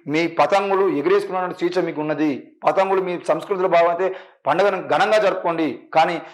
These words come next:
ఈ ప్రాణాలు తీసే మాంజాతాలను మాత్రం పక్కన పెట్టండి. ఎట్టి పరిస్థితుల్లో కూడా వాటిని కొని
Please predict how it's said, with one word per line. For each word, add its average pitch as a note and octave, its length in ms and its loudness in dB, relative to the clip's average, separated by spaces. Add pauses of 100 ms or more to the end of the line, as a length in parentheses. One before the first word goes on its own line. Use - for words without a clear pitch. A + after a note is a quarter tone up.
(120)
ఈ D3+ 100 0
ప్రాణాలు E3+ 420 4
తీసే F#3+ 240 -2
మాంజాతాలను F3+ 760 2
మాత్రం E3 300 -4
పక్కన E3 280 0
పెట్టండి. D3+ 460 0 (160)
ఎట్టి D#3 200 -2
పరిస్థితుల్లో F3+ 440 2
కూడా F3 300 4 (240)
వాటిని F#3 500 2 (200)
కొని G3+ 360 0